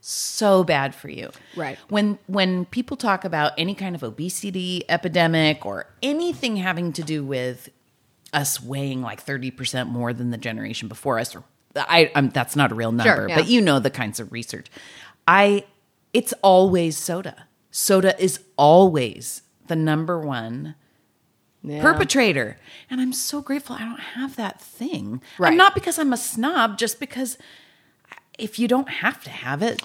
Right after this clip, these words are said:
Speaker 2: Right.
Speaker 1: cool.
Speaker 2: Yeah.
Speaker 1: It's cool not to feel drawn to that. I have my,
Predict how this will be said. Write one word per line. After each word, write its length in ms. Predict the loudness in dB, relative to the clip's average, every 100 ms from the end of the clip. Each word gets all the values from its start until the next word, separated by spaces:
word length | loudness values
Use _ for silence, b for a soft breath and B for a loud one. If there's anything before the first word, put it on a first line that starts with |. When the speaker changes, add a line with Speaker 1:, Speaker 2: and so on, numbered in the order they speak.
| -8
Speaker 2:
Right. 380 | 2 2 2 -4 -10
Speaker 1:
cool. 520 | -4 0 0 -2 -8 -2
Speaker 2:
Yeah. 220 | 0 0 -4 _ _
Speaker 1:
It's 100 | -10
cool 220 | -4 0
not 220 | 2 2
to 80 | -2
feel 200 | 0 0
drawn 360 | 0 2 2 0
to 80 | -4
that. 120 | -2
I 80 | -2
have 120 | 0
my, 260 | 0 -2